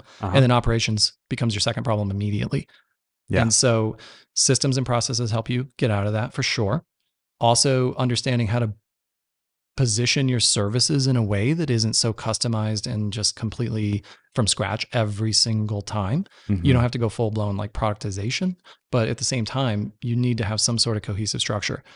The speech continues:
Speaker 2: It also helps in your marketing 'cause you can more succinctly define who you solve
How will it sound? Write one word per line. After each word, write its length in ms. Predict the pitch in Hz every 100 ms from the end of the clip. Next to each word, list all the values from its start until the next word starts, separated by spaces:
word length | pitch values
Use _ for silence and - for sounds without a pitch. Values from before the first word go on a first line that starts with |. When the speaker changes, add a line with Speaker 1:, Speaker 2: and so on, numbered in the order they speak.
| -
Speaker 2:
It 120 | 139
also 280 | 143 147 131
helps 220 | 131 131
in 80 | 131
your 100 | 123
marketing 420 | 143 143 104 98
'cause 160 | 151 107
you 80 |
can 140 | 107 113
more 260 | 110 113
succinctly 440 | 117 120 120 120 120
define 440 | 117 135 151 104
who 180 | 104 123
you 180 | 123 127
solve 460 | 123 160 151 113